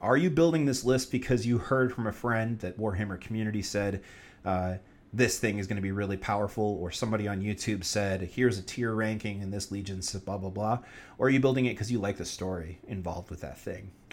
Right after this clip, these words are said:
I, I really hope it's the story. And if it isn't, you know, think about what you can do to make it more about the story. The third question is,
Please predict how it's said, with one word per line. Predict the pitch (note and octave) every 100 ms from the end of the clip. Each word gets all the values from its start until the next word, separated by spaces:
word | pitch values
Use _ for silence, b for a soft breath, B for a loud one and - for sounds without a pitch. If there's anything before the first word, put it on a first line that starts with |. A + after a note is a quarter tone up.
| -
I, | E2+ - - - -
I | A#2
really | C3 E3+
hope | C#3 F#3 F#3 -
it's | -
the | - A#2+
story. | - C3+ G#2 F2 - B B B B
And | D3+ D#3+
if | F#3+
it | A#3
isn't, | B3 D3+ E3 E3
you | F3
know, | F3
think | F3 F#3+
about | F3+ E3+
what | F3
you | F3
can | D3
do | D3+ D3+
to |
make | B2+ B2+ B2
it | A2+
more | A#2
about | G#2+ F#2+ -
the |
story. | - - - D2+ A2+ - - b b b b b b b D3
The |
third | C3+ F3
question | F3 D3 - B2
is, | A#2 A2 -